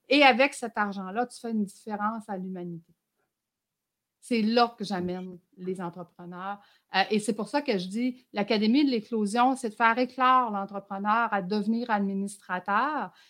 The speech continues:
et à, à aller là où tout est possible. Parce qu'il n'y a plus rien d'impossible à partir du moment qu'on a compris que travailler sur son entreprise avec les bonnes compétences, là, euh, je veux juste faire une distinction, là.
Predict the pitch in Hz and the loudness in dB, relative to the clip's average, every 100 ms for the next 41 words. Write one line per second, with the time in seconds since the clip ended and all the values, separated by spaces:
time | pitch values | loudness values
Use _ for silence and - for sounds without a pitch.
0 | _ 226 226 214 214 - 214 208 202 226 | _ 4 8 8 6 2 4 6 6 4
1 | 277 240 214 220 226 269 285 _ _ 233 | 2 2 2 4 6 6 4 _ _ -2
2 | 208 - 294 294 208 - 170 - 196 185 | -2 0 -2 0 -6 -6 -12 -12 -14 -14
3 | _ _ _ _ _ _ 240 214 - 233 | _ _ _ _ _ _ 2 2 4 6
4 | 233 - 320 302 240 233 262 277 254 - | 4 2 0 2 2 2 2 0 -2 -10
5 | 196 202 202 196 - 247 214 - 202 - | -8 -8 -8 -12 -6 -4 -4 -4 -8 -8
6 | 247 233 196 190 202 226 226 226 247 208 | -6 -4 -2 0 0 2 2 0 -4 -8
7 | 190 202 208 185 175 190 233 247 _ _ | -8 -6 -6 -6 -6 -6 -6 -6 _ _
8 | _ 226 208 220 214 _ _ - 220 202 | _ 2 2 2 -6 _ _ -14 -6 -2
9 | 202 208 226 269 269 - 233 240 - 208 | 0 2 2 0 -2 0 0 0 -4 -6
10 | 202 202 202 202 254 220 196 185 196 180 | -6 -4 -6 -2 -4 -2 -4 -4 -2 0
11 | 185 285 330 240 202 196 190 190 185 196 | 6 8 8 4 -2 -4 -8 -8 -8 -14
12 | _ _ _ - 247 277 - 196 160 - | _ _ _ 6 8 8 6 -8 -10 -12
13 | 151 190 196 226 226 220 208 185 - 240 | -8 -2 0 0 4 4 4 -4 -8 -6
14 | 254 339 320 226 180 | -4 0 0 0 -4